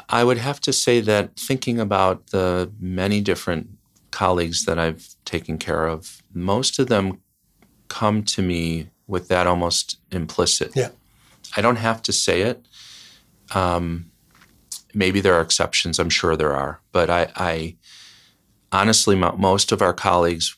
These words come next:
Speaker 1: by the time they come to see a colleague who need, and they need a medical problem solved, especially for something chronic like what I do, they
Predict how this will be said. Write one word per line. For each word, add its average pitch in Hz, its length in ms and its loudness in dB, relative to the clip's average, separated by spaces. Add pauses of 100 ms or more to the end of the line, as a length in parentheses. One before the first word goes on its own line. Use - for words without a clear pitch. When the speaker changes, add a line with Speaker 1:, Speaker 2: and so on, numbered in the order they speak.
Speaker 1:
by 85 140 2
the 85 120 -4
time 95 320 -2
they 87 120 0
come 85 340 -2
to 90 140 -6
see 80 680 -2 (400)
a - 80 -6
colleague 82 540 2 (140)
who - 100 -6
need, 80 400 -6
and 82 160 -2
they 80 80 -2
need 80 200 -2
a 78 40 -4
medical 76 400 -4
problem 73 340 0
solved, 73 560 -2
especially 80 540 2
for 78 200 -4
something 78 380 -2
chronic 76 400 -2
like 76 180 -2
what 73 120 -2
I 85 160 4
do, 76 320 -4 (680)
they 82 800 0